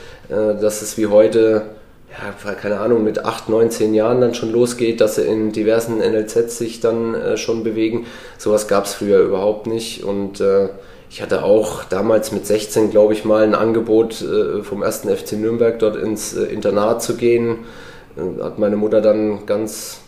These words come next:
drakonisch abgeschmettert mit den Worten, äh, „Lern erst mal was Ordentliches und mach deine Schule fertig.“ Äh, bei ihrem Bezug zum Fußball hat sie einfach nicht verstanden, dass <laughs> ein Internat auch Schule,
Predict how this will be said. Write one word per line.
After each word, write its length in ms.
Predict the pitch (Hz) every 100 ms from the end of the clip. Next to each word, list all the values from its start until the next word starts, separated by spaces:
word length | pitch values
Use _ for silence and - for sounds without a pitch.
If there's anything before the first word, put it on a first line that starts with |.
| -
drakonisch 640 | 101 - 113 113 - -
abgeschmettert 1500 | 117 - 120 117 - 113 107 - 190 - - 120 127 139 127
mit 140 | 120 117
den 160 | 120
Worten, 460 | 113 127 131 127 123
äh, 220 | - 110
„Lern 240 | 113 120 139
erst 220 | 127 -
mal 100 | 131
was 160 | 123
Ordentliches 480 | - 123 131 127 120
und 60 | 120
mach 160 | 117 117
deine 200 | 110 107
Schule 280 | 117 135
fertig.“ 540 | 127 131 127 131 127 - - - - - - -
Äh, 300 | 117 120 117 117
bei 100 | -
ihrem 180 | 123 120
Bezug 320 | 120 123 120
zum 140 | 120
Fußball 420 | 113 127 - 120 117
hat 140 | 110
sie 100 | -
einfach 220 | 120 123
nicht 140 | 113 -
verstanden, 500 | 107 117 123 123 120
dass 360 | 117 - - - 120 -
<laughs> 200 | - -
ein 300 | 143 - 160
Internat 520 | 127 123 123 131 -
auch 260 | 123 143
Schule, 600 | - 147 156 156 156 156